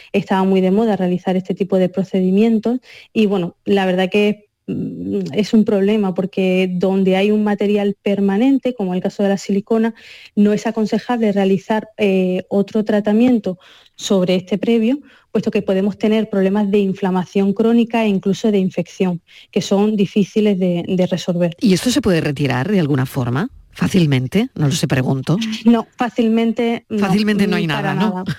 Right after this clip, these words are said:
Speaker 1: No, no, para nada se puede resolver, eh, eliminar
Speaker 2: Retirar.
Speaker 1: fácilmente.
Speaker 2: Ujú.
Speaker 1: Mm, mm, no, es complicado. Aparte,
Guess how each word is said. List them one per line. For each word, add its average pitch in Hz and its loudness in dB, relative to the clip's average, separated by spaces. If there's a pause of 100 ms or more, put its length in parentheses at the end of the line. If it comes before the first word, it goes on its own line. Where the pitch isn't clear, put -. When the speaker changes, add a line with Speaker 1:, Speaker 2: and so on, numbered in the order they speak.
(720)
Speaker 1:
No, 220 2
no, 214 0
para 202 0
nada 214 0
se 196 -4
puede 196 0
resolver, 190 -2
eh, 202 2
eliminar 180 -2
Speaker 2:
Retirar. 175 0
Speaker 1:
fácilmente. 185 -2 (220)
Speaker 2:
Ujú. 147 -2
Speaker 1:
Mm, 196 2
mm, 190 -2
no, 185 -2
es 208 0
complicado. 208 0
Aparte, 208 -2